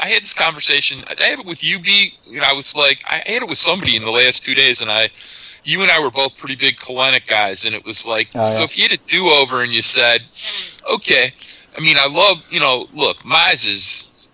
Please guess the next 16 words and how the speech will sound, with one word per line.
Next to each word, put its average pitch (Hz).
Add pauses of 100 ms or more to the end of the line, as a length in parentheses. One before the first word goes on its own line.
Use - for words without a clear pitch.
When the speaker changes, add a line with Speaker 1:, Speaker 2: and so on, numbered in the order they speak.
Speaker 1:
you 123
know, 98
super 156
sexy 131
now. 110
That 101
cutter 117
really 107
is, 95 (280)
you 107
know, 92 (720)
taking 143
it 117
to 120
another 113
level, 110